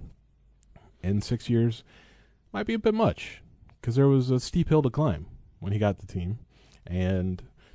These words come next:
do they have a really good opportunity a couple of years ago with Ayo and with Kofi and that number one seed?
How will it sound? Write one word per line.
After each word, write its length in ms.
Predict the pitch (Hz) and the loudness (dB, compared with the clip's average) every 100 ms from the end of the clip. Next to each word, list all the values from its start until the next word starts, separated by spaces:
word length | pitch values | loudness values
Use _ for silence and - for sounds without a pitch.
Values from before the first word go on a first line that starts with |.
| - | -8
do 80 | |
they 220 | 90 90 90 - _ | -2 -2 -2 -8 _
have 240 | 101 101 98 | -4 -2 0
a 120 | 95 110 - - | -2 -6 -14 -4
really 220 | 127 127 | 2 4
good 140 | 123 127 | 6 4
opportunity 680 | 120 - 143 139 131 127 120 - | 4 0 -2 0 0 0 -4 -10
a 40 | |
couple 180 | - 127 | -8 -2
of 40 | 127 | 2
years 200 | 131 123 | 4 4
ago 220 | 120 120 | 2 2
with 180 | 117 104 | 2 0
Ayo 520 | 107 113 110 110 107 | 2 4 4 2 -2
and 100 | 95 | -8
with 100 | 92 | -4
Kofi 440 | 131 143 175 170 151 | 0 0 0 -4 -4
and 100 | - | -6
that 120 | 90 - - | -6 -8 -6
number 220 | 98 101 | -2 0
one 140 | 95 95 | 0 -2
seed? 320 | 135 135 | -2 -4